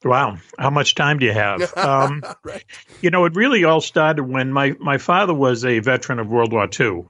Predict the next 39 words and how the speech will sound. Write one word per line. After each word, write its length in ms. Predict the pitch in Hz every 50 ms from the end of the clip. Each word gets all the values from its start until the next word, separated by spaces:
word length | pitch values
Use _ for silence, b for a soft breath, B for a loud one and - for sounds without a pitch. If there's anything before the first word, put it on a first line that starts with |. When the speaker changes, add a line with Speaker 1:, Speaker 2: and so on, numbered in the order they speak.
| -
Speaker 1:
and 400 | - 151 123 117 110 107 107 101
he 120 | 107 120 120
was 200 | 123 117 113 -
in 80 | 127
the 80 | 110 104
Pacific 520 | - 120 - - 139 135 - 120 101 -
for 100 | - 110
four 280 | 98 - 135 131 135 135
years 360 | 123 123 123 120 123 113 113
in 80 | 120 120
the 80 | 120 117
Navy. 480 | 113 113 110 104 98 107 110 113 113 B B B B B B B B B
And, 460 | - - 131 131 127 131 127 123 117 123
um, 400 | 120 120 123 120 120 131 139 - _ _
he, 280 | - - 165 196 214
because 480 | 214 - 180 151 156 - - 196 214 226
of 60 | 160
that, 120 | 160 143
he 140 | 117 156 180
became 340 | 185 185 156 - 175 156 135
kind 240 | - 156 143 135 127
of 140 | 117 113 120
a, 300 | 123 123 117 117 113 117
um, 540 | 113 110 104 107 107 107 110 110 117 107
World 220 | 110 120 131 131 123
War 140 | 131 117 117
Two 160 | - 123 113
history 400 | - 170 170 170 - - 139 113
buff. 280 | 101 110 104 95 92
So 280 | - - - 143 139 131
when 160 | 131 135 143
I 40 | 175
was 140 | 180 170 147
growing 300 | - - 156 143 143 147
up, 140 | 143 123 -
he 180 | 156 151 143
always 260 | 143 165 180 170 151
had 300 | - 156 139 131 113 107
books 380 | 107 123 135 - - - - B